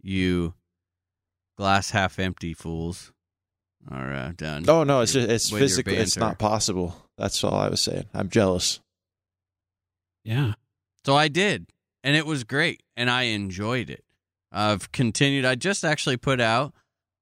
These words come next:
Speaker 2: uh, another video. So this is Thursday night. I put out another video on an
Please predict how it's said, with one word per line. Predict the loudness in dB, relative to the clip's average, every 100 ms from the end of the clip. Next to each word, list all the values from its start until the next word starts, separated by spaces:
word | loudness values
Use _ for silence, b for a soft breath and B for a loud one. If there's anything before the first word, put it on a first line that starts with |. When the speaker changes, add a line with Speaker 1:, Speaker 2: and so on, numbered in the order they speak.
| -4
Speaker 2:
uh, | 0 2 2
another | 0 0 0 0
video. | 0 0 0 0
So | -2 -2
this | -2 -4
is | -10
Thursday | -2 0 0 0 0
night. | 2 0 -2 -8
I | -4
put | 0 2
out | 2
another | 0 -2 -2 -4
video | -4 -4 -2 0 -2 -4 _
on | -4 -2 0 0 -2 -4 -10 _ _ _ _ -6
an | -4